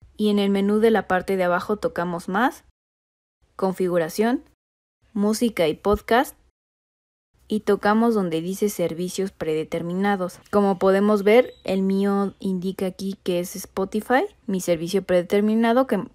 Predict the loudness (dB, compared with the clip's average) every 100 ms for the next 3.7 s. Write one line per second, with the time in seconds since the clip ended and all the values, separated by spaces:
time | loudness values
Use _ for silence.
0 | _ 0 0 0 -6 -6 -4 -2 0 0
1 | 0 0 -2 -2 -2 -2 -2 0 2 2
2 | 2 2 0 -2 -2 -4 _ -8 -6 -4
3 | -8 -8 -8 -8 -8 -12 -16